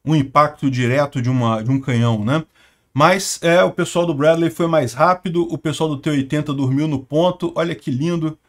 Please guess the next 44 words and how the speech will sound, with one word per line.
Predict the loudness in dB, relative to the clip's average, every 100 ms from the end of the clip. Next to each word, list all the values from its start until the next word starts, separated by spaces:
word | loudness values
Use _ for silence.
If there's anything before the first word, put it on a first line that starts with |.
| _ _ _ _ _ _ _
Acertou | -8 -6 -4 -6 -4 -2 0
a | 0
uma | 0
distância | -4 -6 -6 -4
considerável, | -6 -6 -6 -6 -4 -2 0 0 0 -2
né? | -2 -2 -6 -10
E | -10
destruiu | -10 -12 -8 0 0
completamente | 0 -2 -4 -4 -2 -4 -6
o |
T | -8
oitenta. | -6 -6 -8 -8 -8
Excelente | -12 -8 -6 -2 -4 -6
isso | -12
daqui. | -12 -12 -14 -16 _ _ _ _ _ _ -4
Uma | 4 4 4
outra | 0 0 0 0
imagem | 2 4 4 4 0
que | -2
chamou | -2 -2
muita | -2 -2 -4
atenção | -4 -4 -2 -4
também | -2 -2 -2
foi | -2 -4 0
essa | 0 0
imagem | -2 0 0 0 -2
aqui | -4 -4
de | -4
um | -4
tanque | -2 -2 -2 -4
russo | -2 -2 -4 -6 -8 -10 _ _ _
explodido. | -10 -8 -4 -2 0 0 0 0
A | -2
gente | -4 -2
não, | -4 -2
essas | -4 -4 -4
duas | -2
imagens | 0 2 2
a | 0
gente | -4
não | -6
tem | -4 -6
informação | -4 -4 -4 -4 -4
de | -6